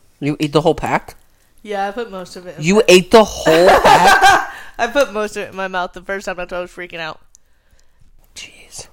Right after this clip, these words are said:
Speaker 2: It's still popping in my throat.
Speaker 1: It's gonna pop all the way down.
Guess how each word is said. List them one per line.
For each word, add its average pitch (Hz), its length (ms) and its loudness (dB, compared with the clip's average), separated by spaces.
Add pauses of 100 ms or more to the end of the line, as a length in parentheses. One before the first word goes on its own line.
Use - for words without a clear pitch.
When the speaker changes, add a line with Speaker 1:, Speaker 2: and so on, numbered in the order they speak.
(240)
Speaker 2:
It's 202 160 -8
still 214 240 -10 (200)
popping 190 340 -14
in 190 100 -20
my - 100 -20
throat. - 320 -20 (1120)
Speaker 1:
It's 143 180 -12
gonna 143 120 -4
pop - 280 -8
all 127 80 0
the 123 60 -2
way 117 140 -2
down. 120 300 -4